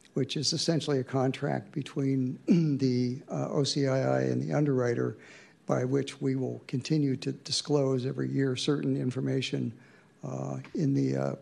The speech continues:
P O S. In other words, there are certain tables that will be updated and, and various statements and summary items that are required to be in that. We do that in, um, by the end of the year, uh, end of the, uh, uh, fin-, um, calendar year in December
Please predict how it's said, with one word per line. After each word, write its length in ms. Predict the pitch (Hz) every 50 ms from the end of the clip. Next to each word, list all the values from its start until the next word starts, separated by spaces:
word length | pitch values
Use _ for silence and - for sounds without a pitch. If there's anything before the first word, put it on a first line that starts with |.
| -
P 220 | - - 151 135 123
O 100 | 127 135
S. 300 | 135 135 135 131 - -
In 60 | 135
other 140 | 123 123 127
words, 180 | 120 135 123 -
there 100 | 139 131
are 40 |
certain 280 | - - 151 - 160 131
tables 380 | - 143 143 135 127 131 123 -
that 120 | - -
will 100 | 143 139
be 100 | 127 143
updated 640 | - - 147 - - - 139 131 123 - - 123 - - - - - - - - - - - - - -
and, 160 | - 120 143 339 339
and 140 | 175 131 127
various 400 | 135 131 123 131 127 127 117 -
statements 600 | - - - 139 135 - - 147 135 127 - -
and 100 | - -
summary 540 | - - 147 - 135 135 131 131 131 131 147 -
items 440 | - 143 135 131 151 - 156 - -
that 100 | 147 147
are 80 | 139
required 520 | 139 139 127 - - 139 147 131 127 123 123
to 60 | 135
be 160 | 127 135 131
in 140 | 135 131 131
that. 240 | 135 139 135 139 - - - - - - - - - -
We 100 | - 139
do 160 | 127 147 143 139
that 260 | 131 135 127 123 127
in, 200 | 131 131 127 127
um, 380 | 131 135 135 135 135 120 117 - - - - _ - -
by 140 | - 135 127
the 120 | 135 135
end 140 | 135 131 131
of 80 | 127 120
the 80 | 135
year, 540 | 135 131 127 127 127 127 127 127 120 127 127 - 349 269
uh, 260 | - 131 135 139 - - 156 185 202 240 262
end 180 | 180 143 135
of 40 | 127
the, 80 | - 127
uh, 560 | - 233 - 208 160 156 190 208 - 160 147
uh, 60 | 147
fin-, 280 | 143 - - 139 - -
um, 340 | - - - - - - - -
calendar 380 | - 160 151 147 147 143 131 135
year 320 | 143 101 - 55 - 139 - - - - - - - - - - - _ _
in 120 | - 123 117
December 540 | 120 135 131 - 139 131 131 - 131 127